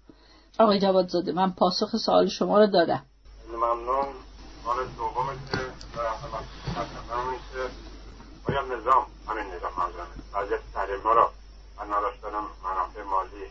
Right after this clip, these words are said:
Speaker 2: مثل نفت نمی‌تونه یک معیشت این قشره‌های ضعیف،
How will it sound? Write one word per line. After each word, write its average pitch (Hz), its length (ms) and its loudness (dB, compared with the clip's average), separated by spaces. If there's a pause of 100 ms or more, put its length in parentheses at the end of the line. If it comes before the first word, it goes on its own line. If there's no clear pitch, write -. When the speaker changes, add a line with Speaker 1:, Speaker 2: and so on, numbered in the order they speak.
(340)
Speaker 2:
مثل - 180 -16 (140)
نفت 101 200 2 (560)
نمی‌تونه 113 460 -4 (440)
یک 107 420 -2 (560)
معیشت 107 540 -2 (720)
این 110 100 -10 (120)
قشره‌های - 600 0 (680)
ضعیف، 98 380 -10